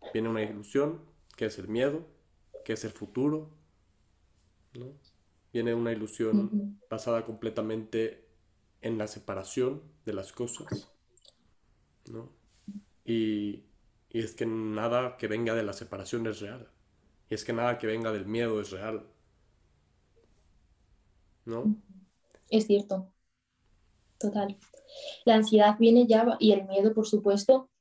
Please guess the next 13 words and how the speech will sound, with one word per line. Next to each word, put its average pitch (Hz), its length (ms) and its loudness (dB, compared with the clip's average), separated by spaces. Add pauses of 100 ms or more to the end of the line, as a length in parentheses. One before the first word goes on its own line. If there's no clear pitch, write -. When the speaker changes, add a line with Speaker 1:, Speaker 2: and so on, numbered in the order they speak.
(100)
Speaker 2:
cuando 208 320 6
ya 196 160 4
hemos, 226 340 0
eh, 190 800 4
nos 196 160 2
hemos 226 240 6
creído 196 540 6
esta 220 220 2
idea 202 240 6
de 214 140 6
separación. 175 760 4 (640)
Porque 220 420 6
igual, 254 520 8